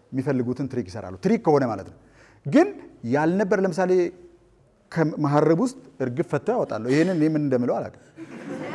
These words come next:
I don't exactly know what that is። ስለዚህ የእውነት እቺ እርግብ እዛ መድረ-፣ እንትን ውስጥ ነው የተፈጠረችው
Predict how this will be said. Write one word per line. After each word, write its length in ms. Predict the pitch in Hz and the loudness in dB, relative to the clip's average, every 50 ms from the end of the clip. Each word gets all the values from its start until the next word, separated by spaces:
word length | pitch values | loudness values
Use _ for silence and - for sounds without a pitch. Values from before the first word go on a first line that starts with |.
| - - | -10 -6
I 120 | - - 135 | 0 4 6
don't 180 | 156 185 220 | 6 6 4
exactly 360 | 185 139 139 190 214 - 226 269 | 4 4 6 4 6 4 2 0
know 180 | 294 320 277 | 2 4 4
what 180 | 160 143 147 143 | 6 6 6 4
that 180 | 147 139 123 | 4 2 0
is። 120 | 113 110 95 - - - - - - - - - - - - 135 - - 1077 - - - - - - - - - - - - - - - - - - 147 - - - - - - - - - - - - - - - - - | -2 -6 -10 -10 -12 -14 -14 -16 -18 -20 -20 -20 -20 -14 -14 -12 -12 -12 -14 -16 -18 -18 -18 -20 -20 -20 -20 -20 -20 -20 -20 -20 -20 -20 -20 -20 -20 -20 -20 -20 -20 -20 -20 -20 -20 -20 -20 -20 -20 -20 -20 -20 -20 -12 -2
ስለዚህ 320 | - 196 208 220 208 214 202 | 2 4 6 6 6 6 6
የእውነት 400 | 208 226 226 226 226 254 254 - | 6 6 6 6 4 4 2 2
እቺ 180 | 240 180 - - - | 0 -2 -2 2 2
እርግብ 300 | 254 240 190 190 254 269 269 | 2 2 2 0 -2 -2 0
እዛ 220 | 208 170 156 165 220 226 226 220 220 208 196 185 | -2 0 2 2 4 4 4 4 4 4 2 2
መድረ-፣ 300 | 190 190 165 190 202 196 | 0 -2 -2 0 0 0
እንትን 200 | 180 - 214 214 | 0 0 0 0
ውስጥ 140 | 214 - | 0 0
ነው 120 | - 233 196 | 4 4 4
የተፈጠረችው 640 | 190 190 - 226 - - 254 262 262 262 - 403 | 4 4 2 0 2 4 4 2 4 6 6 6